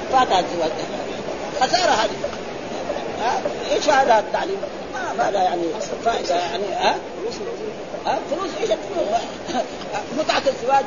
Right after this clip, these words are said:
يقول: "حتى تذوقي عسيلته ويذوق عسيلته". لذة ال-، ال-، الاتصال الجنسي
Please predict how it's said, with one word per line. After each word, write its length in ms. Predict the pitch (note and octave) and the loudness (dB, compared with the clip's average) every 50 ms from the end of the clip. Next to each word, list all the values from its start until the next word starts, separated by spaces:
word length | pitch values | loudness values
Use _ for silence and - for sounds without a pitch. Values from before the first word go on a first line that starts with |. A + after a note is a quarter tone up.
| A#3 A3 | 0 -6
يقول: 140 | - - A3 - - - - - - - | -6 -6 -6 -6 -6 -6 -8 -8 -4 -2
"حتى 240 | - - C#4 C4 | 0 2 2 2
تذوقي 460 | C4 B3+ B3 B3+ C#4+ C4+ - B3 A#3 G#3 | 2 2 2 2 0 0 2 2 2 2
عسيلته 420 | - A#3 A3+ A3+ A#3+ B3+ B3 A3+ | 2 0 2 2 2 2 2 2
ويذوق 300 | G#3+ G3+ G3 F#3 A3 G#3 - G3 | 2 2 2 0 -2 -4 -4 -4
عسيلته". 460 | F3 G3 A3 - - G#3 G#3+ F#3+ - - - - - - - - - - - - - - - - - - - - | -2 -2 -2 -2 0 -2 -2 -2 -2 -2 -2 -4 -4 -4 -6 -6 -8 -8 -8 -8 -6 -6 -6 -6 -6 -8 -4 2
لذة 240 | A#3 D4 D4 - C4+ | 4 4 4 4 4
ال-، 320 | A#3 B3 A3+ - - G3 | 2 2 -2 -2 -4 -6
ال-، 180 | F#3+ - - E3 | -6 -6 -4 -6
الاتصال 540 | - - F#3+ G#3 - - C4 B3+ - A#3 G#3+ | -6 -6 -4 -2 0 2 2 2 2 0 -2
الجنسي 340 | - A#3+ C#4 - - C5+ | -2 -4 -6 -4 -2 -2